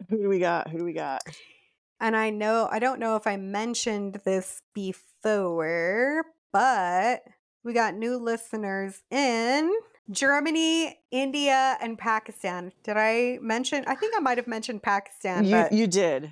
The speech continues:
Speaker 1: And I think I mentioned India. But yeah, Germany's new for sure. That's rad.
Speaker 2: Yeah, yeah. So now we've got U K, Canada, Israel, Sweden, Brazil,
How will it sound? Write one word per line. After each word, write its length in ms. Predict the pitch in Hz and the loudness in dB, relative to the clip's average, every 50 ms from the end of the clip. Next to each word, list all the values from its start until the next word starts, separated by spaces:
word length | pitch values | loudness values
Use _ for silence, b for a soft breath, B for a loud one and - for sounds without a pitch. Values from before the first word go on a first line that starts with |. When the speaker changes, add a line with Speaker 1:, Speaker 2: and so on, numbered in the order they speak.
| 160 - | -14 -12
Speaker 1:
And 120 | - 139 160 | -10 -10 -10
I 60 | 160 | -10
think 260 | - - 202 196 185 | -8 -8 -8 -6 -4
I 140 | 185 185 180 | -4 -4 -4
mentioned 580 | 165 143 143 156 147 147 143 - 143 143 131 | -6 -8 -8 -6 -6 -6 -6 -6 -8 -8 -4
India. 460 | - 151 151 147 147 143 127 113 123 127 | -4 -2 -2 -2 -2 -2 -2 -2 -2 -2
But 140 | - - - | -2 -2 0
yeah, 180 | 180 175 147 | 0 0 0
Germany's 540 | 131 - 123 120 262 339 381 392 349 - - | -2 -2 -4 -6 -4 -4 -4 -4 -4 -4 -2
new 160 | 226 220 220 | -2 -2 -2
for 160 | 226 - 220 208 | -4 -4 -4 -4
sure. 380 | - - 202 185 - - 254 262 | -4 -2 -4 -2 -2 -4 -6 -8
That's 280 | - - - - - - | -10 -12 -12 -12 -8 -4
rad. 340 | 190 190 - 175 185 214 233 | -2 0 0 0 -2 -2 -4
Speaker 2:
Yeah, 520 | - 202 233 254 269 262 240 220 202 196 190 | -2 0 0 2 2 2 0 0 -2 -4 -4
yeah. 380 | - 208 247 262 254 226 208 196 | -4 0 0 2 2 0 -2 -4
So 240 | - - 226 220 | -6 -6 -4 -4
now 240 | 220 233 262 302 320 | -2 0 0 0 0
we've 180 | 330 320 285 - | 0 -2 -2 0
got 380 | 262 254 240 233 226 220 - - - | 2 2 4 4 2 0 -2 -4 -12
U 280 | 214 214 269 339 381 359 | -8 -2 0 2 2 2
K, 220 | - - 339 302 294 | 2 2 2 2 0
Canada, 500 | 294 - 294 277 269 269 269 269 262 - - | 0 0 0 2 2 4 4 2 2 2 2
Israel, 440 | 254 254 - 240 247 247 226 226 | 0 0 -2 -2 -2 0 0 -2
Sweden, 480 | 220 - - - 269 277 269 254 226 220 | -2 -6 -8 -6 -4 -2 0 0 -2 -2
Brazil, 320 | 190 196 202 208 226 247 | -4 -6 -4 -2 2 4